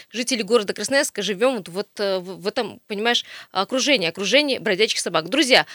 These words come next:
а что делать, э, если власти не реагируют? Есть у нас пару вариантов. Может, стоит начать самим справляться, например, купить электрошокер и выдать, э, ребёнку и себе с электрошокером, э, ходить.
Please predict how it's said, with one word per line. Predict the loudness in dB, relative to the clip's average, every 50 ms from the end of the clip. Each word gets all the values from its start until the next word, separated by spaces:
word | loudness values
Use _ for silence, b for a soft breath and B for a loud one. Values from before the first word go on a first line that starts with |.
| B B
а | -2 -2
что | 0 2 0 0
делать, | 2 2 2 2 4 2 0 0 -2 -2 2
э, | 4 4 4 4
если | 2 0 0 -2 -2
власти | 2 2 2 2 2 -2 -2
не | 0 4
реагируют? | 4 4 4 4 2 0 0 -2 -4 0
Есть | 2 2 2 2
у | 0
нас | -2 -2 0
пару | 2 2 2 4
вариантов. | 4 4 4 4 4 2 2 -2 -2 B B B B B
Может, | 0 0 0 0 0 -4
стоит | -4 0 0 0 0 0 0
начать | 0 0 0 2 4 4 4 2
самим | 4 2 2 4 4 0 -2
справляться, | -4 -2 -2 -2 4 4 4 4 4 0
например, | -2 -2 0 0 0 0 0 -2
купить | -4 -6 -4 -4 -2 -2
электрошокер | -4 -4 -4 -4 -4 -2 -2 -4 -4 -6 -10 -14 b b b b b b b b b b
и | -6
выдать, | -2 -2 -2 -2 -2 -4 -2 -2
э, | 0 0 0
ребёнку | -2 0 0 0 0 0 -2 -4
и |
себе | -6 -6 -4 -4 -4
с | -4 -4
электрошокером, | -8 -8 -8 -8 -6 -6 -6 -4 -4 -4 -4 -4 -4
э, | -2 -4 -4 -4
ходить. | -6 -8 -6 -6 -8 -10 -12